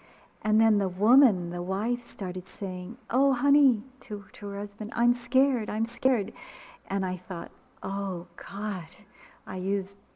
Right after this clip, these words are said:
you know, a four-letter <laughs> word. "What am I doing here? If she's scared, I'm, you know," "This is terrible. What am I gonna do?" And so I just, I started to shout immediately to my friends on the boat,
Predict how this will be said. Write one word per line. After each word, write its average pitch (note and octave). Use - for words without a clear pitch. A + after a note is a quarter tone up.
you G3
know, F3
a E3+
four-letter F3
<laughs> -
word. -
"What A3
am D4
I G#3
doing C4
here? F#3+
If F#3+
she's D#4+
scared, F#3
I'm, A#3+
you G3+
know," F#3
"This C#4+
is -
terrible. A#3+
What G#3
am A#3+
I A3
gonna G#3
do?" B3
And G#3+
so B3
I A3
just, C4+
I A#3
started D4+
to C4
shout C4
immediately G#3+
to G3+
my G#3+
friends B3
on G3+
the F#3+
boat, G#3+